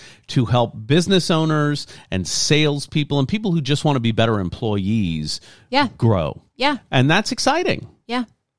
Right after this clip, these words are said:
Speaker 2: This
Speaker 1: I'm,
Speaker 2: is not
Speaker 1: I'm
Speaker 2: for
Speaker 1: excited
Speaker 2: people,
Speaker 1: about that.
Speaker 2: we are not for people who don't want to grow.
Speaker 1: That's exactly right. If you wanna stagnate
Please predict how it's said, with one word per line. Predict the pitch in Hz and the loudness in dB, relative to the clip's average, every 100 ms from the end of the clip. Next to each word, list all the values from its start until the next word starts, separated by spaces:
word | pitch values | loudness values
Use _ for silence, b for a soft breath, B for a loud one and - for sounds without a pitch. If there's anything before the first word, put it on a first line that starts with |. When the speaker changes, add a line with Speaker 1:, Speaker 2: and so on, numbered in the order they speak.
| _ _ _ - | _ _ _ 0
Speaker 2:
This | 247 | 2
Speaker 1:
I'm, | 262 | 4
Speaker 2:
is | 277 | 2
not | 247 226 233 | 0 2 4
Speaker 1:
I'm | 269 | 4
Speaker 2:
for | |
Speaker 1:
excited | 247 254 190 240 | 0 2 2 2
Speaker 2:
people, | 214 226 | 0 0
Speaker 1:
about | |
that. | 226 69 - - | -2 -8 -10 -6
Speaker 2:
we | 226 262 | 0 2
are | |
not | 269 220 220 | 2 -2 -4
for | 240 | -8
people | 208 185 190 202 | -6 -8 -6 -4
who | 196 220 | -4 -4
don't | 196 170 - | -6 -6 -6
want | 175 170 | -8 -10
to | - | -8
grow. | 214 277 226 151 - | -4 -4 -4 -8 -4
Speaker 1:
That's | 101 143 | -2 0
exactly | 120 92 85 120 | 2 0 0 0
right. | 160 151 | 2 2
If | 110 | 2
you | 147 | 2
wanna | 156 160 | 2 2
stagnate | - - 180 202 185 117 110 175 | 0 2 2 2 -2 -2 0 -2